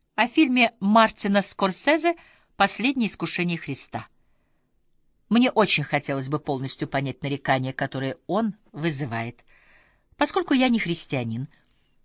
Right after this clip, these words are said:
мне могут сказать, что понимать доктрины веры или комментировать их — это не мое дело. Однако я не считаю таким уж чрезмерно греховным вопрос о том, по какой причине мне отказывают в возможности посмотреть последний фильм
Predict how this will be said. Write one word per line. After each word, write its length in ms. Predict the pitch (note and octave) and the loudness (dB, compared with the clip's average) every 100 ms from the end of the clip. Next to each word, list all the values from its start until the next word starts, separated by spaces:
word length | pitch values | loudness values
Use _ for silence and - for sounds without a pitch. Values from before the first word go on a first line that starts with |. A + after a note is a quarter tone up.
| - | -2
мне 220 | A3 C4+ | 2 4
могут 240 | C4+ C4 | 4 2
сказать, 320 | - A#3 B3 - | 2 2 2 2
что 160 | A#3 | -2
понимать 480 | - A3 A3+ D4+ - | 0 0 2 0 -2
доктрины 640 | F#3+ F3+ F#3+ - A#3+ A3 F3+ | 0 2 2 2 0 2 2
веры 300 | F#3+ F#3+ F3+ | 2 4 4
или 240 | F3 F3 | 2 -2
комментировать 840 | - E3+ E3+ - E3 D#3+ D#3+ - - | 0 -2 -2 -2 -2 -2 -4 -6 -2
их — 360 | D#4+ - - _ _ _ _ | -2 -2 -16 _ _ _ _
это 480 | - C#4 - D#4+ D4 - | -2 -2 0 0 0 -6
не 260 | - D4+ E4 | -12 -6 -4
мое 300 | C#4 F#3 A#2+ | 0 0 -2
дело. 340 | A2 B2 A#2 - _ _ _ _ _ _ _ _ - | -4 -6 -8 -12 _ _ _ _ _ _ _ _ 0
Однако 360 | A#3+ C4+ D#4+ F4+ | 2 2 2 4
я 100 | F4 | 4
не 140 | F#4 | 2
считаю 400 | - G4+ C4+ G#3 | -2 0 2 2
таким 320 | G#3+ G#3 G#3 | 0 0 2
уж 220 | G3+ - - | 2 -2 -4
чрезмерно 580 | - F#3+ E3+ G3 F3+ | 0 0 4 4 4
греховным 760 | E3+ E3+ D#3+ - F#4+ A#3+ D3 B2+ - - - - | 4 2 0 0 0 2 -2 -2 -8 -20 -14 0
вопрос 420 | G3 A#3 F4 - | 4 4 2 0
о 60 | |
том, 220 | F#4 F4 E4 | 2 2 2
по 140 | F4 | 0
какой 360 | E4+ E4+ - - | 2 2 4 2
причине 480 | - D3+ - C#3+ | 0 -2 -2 0
мне 260 | D3 D#3+ D#3+ | 2 2 0
отказывают 680 | - E3+ - D#3 B2+ C3+ C#3+ | -2 -4 0 0 0 -4 -6
в 60 | C#3+ | 0
возможности 720 | D3 C3+ A3 F4+ D4 F#3+ - | 0 2 0 0 -2 -4 -4
посмотреть 680 | E3 F3 - D#3+ D3+ C#3+ - | -4 -2 2 0 0 -6 -2
последний 540 | C3+ - D3 C3 C3+ | -4 -2 -6 -4 -4
фильм 280 | C3 C#3+ B2+ | -4 -6 -6